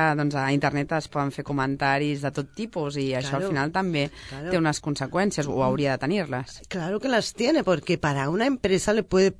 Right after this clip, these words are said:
Speaker 2: producir unos perjuicios económicos muy importantes y, eh, tiene que ser cierto y poderse acreditar lo que esa persona está diciendo. Y todo eso, pues, se ve, eh, en un juicio.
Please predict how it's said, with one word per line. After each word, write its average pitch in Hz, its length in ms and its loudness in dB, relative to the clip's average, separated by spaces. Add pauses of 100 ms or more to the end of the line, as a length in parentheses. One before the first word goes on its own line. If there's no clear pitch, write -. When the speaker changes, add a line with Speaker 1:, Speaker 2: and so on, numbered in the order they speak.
(140)
Speaker 2:
producir 196 400 2
unos 208 240 0
perjuicios 175 600 -4
económicos 170 580 -2
muy 160 180 -4
importantes 226 760 0 (480)
y, 294 360 4
eh, 175 440 6 (540)
tiene 208 260 4
que 330 80 -2
ser 220 180 0
cierto 220 540 0
y 311 60 4
poderse 202 500 2
acreditar 214 520 4
lo 180 160 0
que 165 120 -4
esa 160 180 -4
persona 156 240 -4
está 143 200 -4
diciendo. 135 500 -4 (260)
Y 170 80 -2
todo 156 200 2
eso, 151 200 2
pues, 185 200 2
se 165 100 -2
ve, 160 220 4
eh, 190 320 2 (100)
en 180 100 4
un 185 100 2
juicio. 170 460 0